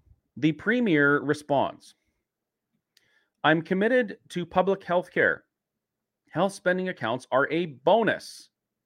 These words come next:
for," oh, for fart's sakes, "for Albertans to pay for services not covered by A H S." Rachel Notley knows this, but she doesn't care about the truth.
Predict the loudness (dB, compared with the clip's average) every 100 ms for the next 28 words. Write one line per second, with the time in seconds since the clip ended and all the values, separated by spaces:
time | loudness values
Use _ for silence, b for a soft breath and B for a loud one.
0 | _ _ _ _ -2 0 0 -4 _ -20
1 | -20 -20 -20 -20 _ _ _ _ _ _
2 | _ -18 -18 -20 -20 -20 -20 _ _ b
3 | b b -2 2 4 2 2 2 0 -8
4 | -8 -14 -6 -4 -4 -6 -6 -6 -4 -4
5 | -4 -4 -4 -2 -2 -2 -4 -4 0 -2
6 | -2 -4 -6 2 4 4 0 -14 -20 _
7 | _ _ _ _ _ _ 0 2 2 0
8 | 0 0 0 0 2 2 0 0 0 0
9 | -4 -2 0 0 -6 -6 0 2 2 -6
10 | -8 -6 -2 0 0 0 -2 -6 -2 -2
11 | -2 _